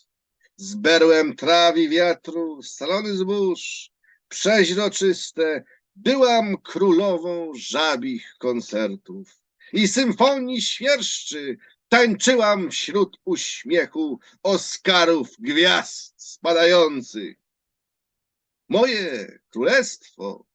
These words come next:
śpi w Dolinie Bobrzy, za wzgórzami wiatru i tęsknoty. Zatem, cóż mogę powiedzieć?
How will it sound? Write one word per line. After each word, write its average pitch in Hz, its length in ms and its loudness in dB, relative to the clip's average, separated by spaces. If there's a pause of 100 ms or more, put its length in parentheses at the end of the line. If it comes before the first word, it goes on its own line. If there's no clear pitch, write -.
(680)
śpi 359 720 -8 (1160)
w 165 80 -12
Dolinie 131 560 2
Bobrzy, 214 600 -8 (720)
za 107 220 -4
wzgórzami 135 1040 -8 (840)
wiatru 107 880 -4 (720)
i 107 120 -6
tęsknoty. - 960 -14 (1300)
Zatem, 226 680 0 (360)
cóż - 400 0
mogę 156 300 2
powiedzieć? 170 840 -6